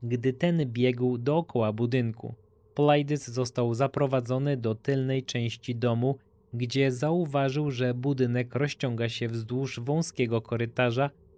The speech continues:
umożliwiając przebiegnięcie pod nim, o ile ktoś by się pochylił. James i Christie opowiadali, że istota goniąca ich psa musiała być ogromna, ponieważ słyszeli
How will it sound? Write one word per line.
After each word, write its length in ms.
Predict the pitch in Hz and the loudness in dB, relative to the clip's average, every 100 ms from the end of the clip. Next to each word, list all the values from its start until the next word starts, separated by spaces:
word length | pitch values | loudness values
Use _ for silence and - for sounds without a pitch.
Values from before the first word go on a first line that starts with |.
| - - | -6 2
umożliwiając 1080 | 131 143 139 170 180 139 127 123 127 131 - | 2 4 0 0 0 2 2 2 0 -4 -10
przebiegnięcie 800 | - 147 156 143 123 110 - | -4 0 0 0 0 0 -2
pod 360 | 120 - 143 123 | -2 2 2 2
nim, 220 | 135 160 - _ - - - | 0 0 -4 _ -20 -10 -4
o 140 | 151 | 2
ile 240 | 165 156 | 4 4
ktoś 400 | 147 - 120 117 | 0 -2 0 0
by 160 | 117 120 | -2 -6
się 180 | - 107 | -2 -2
pochylił. 540 | - 113 143 113 90 - - - - 113 | -2 0 2 2 -2 -10 -20 -18 -10 -2
James 400 | 127 131 147 - | 2 2 0 -4
i 100 | 120 | -8
Christie 580 | 117 127 131 - - 147 - | -4 -2 -2 -2 -4 -4 -2
opowiadali, 800 | 135 135 147 147 123 120 131 131 | -2 -2 0 0 0 0 0 -2
że 160 | 120 120 | -2 -2
istota 560 | 131 131 - 143 131 | -4 -6 -4 -2 -2
goniąca 580 | 113 113 117 151 139 104 | -2 0 0 0 -2 -6
ich 200 | 113 110 | -6 -8
psa 340 | - - 123 127 - - - | -6 0 0 0 -12 -20 -4
musiała 460 | 147 151 143 127 113 | -2 0 2 2 2
być 200 | 117 - | -2 -4
ogromna, 640 | 123 123 139 123 110 127 | -2 2 4 2 0 -2
ponieważ 560 | 120 131 123 117 123 - | -4 -2 -2 0 -2 -4
słyszeli 560 | - 151 - 123 117 | -2 -2 -2 -4 -4